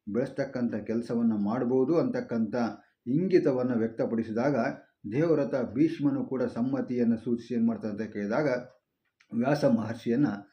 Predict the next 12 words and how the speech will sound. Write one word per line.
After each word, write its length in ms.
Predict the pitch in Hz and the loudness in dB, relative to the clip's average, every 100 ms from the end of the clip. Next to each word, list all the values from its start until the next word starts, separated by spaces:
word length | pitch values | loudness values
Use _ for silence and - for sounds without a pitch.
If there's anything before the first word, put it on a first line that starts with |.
| _ _ _ - | _ _ _ -14
ಅರಮನೆಗೆ 460 | 113 143 120 107 104 | -4 0 2 0 -2
ಕರೆಸ್ತಾರೆ. 580 | 98 92 95 85 - _ _ _ _ - | -8 -10 -12 -12 -14 _ _ _ _ -2
ಆಗ 200 | 160 151 120 - - _ _ 98 | 2 4 2 0 -6 _ _ -6
ವ್ಯಾಸ 400 | 110 143 175 180 | -2 2 2 4
ಮಹರ್ಷಿಗಳ 760 | 170 139 143 160 - 160 156 156 127 165 - _ _ _ 113 | 2 2 0 -2 2 4 6 6 4 0 -6 _ _ _ -4
ವರಪ್ರಸಾದದಿಂದ 1040 | 117 185 202 190 160 156 156 147 139 135 131 | 2 4 4 4 2 2 2 2 2 0 0
ಏನಾಗುತ್ತೆ 400 | 127 120 120 120 | 0 0 0 0
ಅಂತ 160 | 110 | 0
ಕೇಳಿದಾಗ 540 | 117 113 110 98 98 98 127 - - _ _ 107 | -2 -4 -2 -2 -4 -2 -2 -4 -10 _ _ -6
ಧೃತರಾಷ್ಟ್ರನ 880 | 117 147 170 151 139 - 131 120 117 | 0 2 2 2 0 -2 -2 0 0
ಜನನವಾಗುತ್ತದೆ 1120 | 101 117 147 135 113 101 98 98 143 165 - _ _ 98 | 0 2 4 4 0 -2 -6 -2 -2 -4 -10 _ _ -4
ಮತ್ತು 640 | 127 147 - 117 156 - | -2 -2 -2 -2 -2 -6